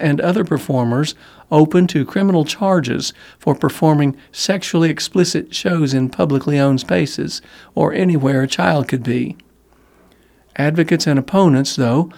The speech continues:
are divided over what it means to be explicit. Kentucky Senate Bill one fifteen, sponsored by Oldham County Republican Senator Lindsey Titchener,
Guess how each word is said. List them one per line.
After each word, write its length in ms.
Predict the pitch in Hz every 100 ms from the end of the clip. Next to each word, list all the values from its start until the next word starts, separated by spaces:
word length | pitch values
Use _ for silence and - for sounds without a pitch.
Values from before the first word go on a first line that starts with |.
| - -
are 320 | 139 131 131 160
divided 540 | 139 160 185 135 143
over 260 | 127 127 135
what 220 | 143 131
it 80 | 143
means 420 | 180 135 139 -
to 140 | 147
be 200 | 127 123
explicit. 720 | 123 - - 175 - - - - _ _ _ _ _ _ _ _ _ -
Kentucky 560 | 139 - 156 156 147
Senate 400 | - - 147 151
Bill 180 | 143 139
one 200 | 143 135
fifteen, 760 | 135 135 - - 131 143 180 - - -
sponsored 580 | - - 180 180 143 139
by 200 | 123 120
Oldham 420 | 143 151 143 135
County 320 | 147 139 135
Republican 580 | 123 123 165 147 139 131
Senator 440 | - 165 151 139
Lindsey 380 | 135 151 139 127
Titchener, 560 | - 98 - - 139